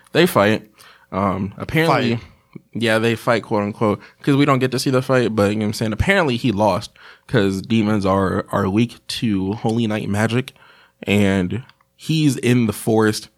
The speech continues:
Speaker 1: just mad as fuck. He's steamed. He's hate fucking Tia in, in, instead of the knight because he's so upset that he lost, and he had to run away like a little old bitch.
Speaker 2: <laughs> You lose.
Speaker 1: He lost like a little bitch, and he had to run away.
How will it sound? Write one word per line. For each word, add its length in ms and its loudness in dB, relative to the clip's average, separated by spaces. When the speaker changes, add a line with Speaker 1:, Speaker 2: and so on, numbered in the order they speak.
Speaker 1:
just 240 -2
mad 400 -4
as 120 -6
fuck. 180 -4
He's 240 -2
steamed. 460 0
He's 200 0
hate 400 0
fucking 580 -2
Tia 420 -2
in, 460 0
in, 180 2
instead 400 2
of 240 0
the 80 0
knight 340 0
because 320 -2
he's 180 -4
so 140 0
upset 360 -4
that 100 -6
he 120 -4
lost, 380 0
and 140 -2
he 80 2
had 80 2
to 80 -2
run 180 2
away 300 2
like 160 0
a 40 2
little 300 2
old 300 -2
bitch. 340 -2
Speaker 2:
<laughs> 160 0
You 260 2
lose. 800 0
Speaker 1:
He 100 -4
lost 460 2
like 160 -4
a 40 -2
little 260 0
bitch, 560 -4
and 80 -6
he 60 -2
had 100 -2
to 60 -6
run 180 0
away. 300 0